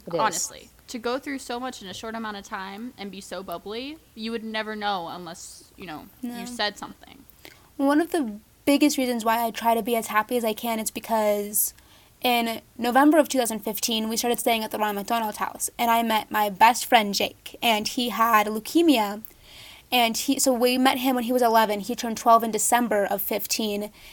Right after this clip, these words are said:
Speaker 3: and he had leukemia for two years before he passed away. But out in the open, he was the happiest kid ever. You,
Speaker 1: Oh,
Speaker 3: you,
Speaker 1: he was amazing.
Speaker 3: he was so, he made jokes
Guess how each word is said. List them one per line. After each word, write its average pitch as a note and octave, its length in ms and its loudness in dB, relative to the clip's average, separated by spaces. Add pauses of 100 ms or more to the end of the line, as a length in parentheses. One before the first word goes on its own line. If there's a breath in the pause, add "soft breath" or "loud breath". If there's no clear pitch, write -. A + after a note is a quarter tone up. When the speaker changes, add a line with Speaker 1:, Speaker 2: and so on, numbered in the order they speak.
(200 loud breath)
Speaker 3:
and G#3 300 2
he B3 100 2
had G#3+ 160 6
leukemia A3+ 460 0
for - 80 -8
two A#3 220 -4
years - 540 2
before A3 360 4
he - 140 -8
passed - 340 0
away. A3 380 4 (440 soft breath)
But A3 440 8 (480 soft breath)
out B3+ 140 12
in C4 80 6
the C4 120 2
open, C#4 380 8
he D4 260 4
was A3 460 4 (260)
the C4+ 220 4
happiest A#3+ 680 6
kid A#3+ 180 0
ever. - 360 -6 (100)
You, B3+ 200 0
Speaker 1:
Oh, A#3 60 -6
Speaker 3:
you, A3+ 400 -4
Speaker 1:
he G#3 80 -10
was E3+ 160 -8
amazing. D#3 520 -14
Speaker 3:
he - 100 4
was D4 200 8
so, - 120 8
he C#4+ 220 4
made C4+ 260 6
jokes A3+ 480 4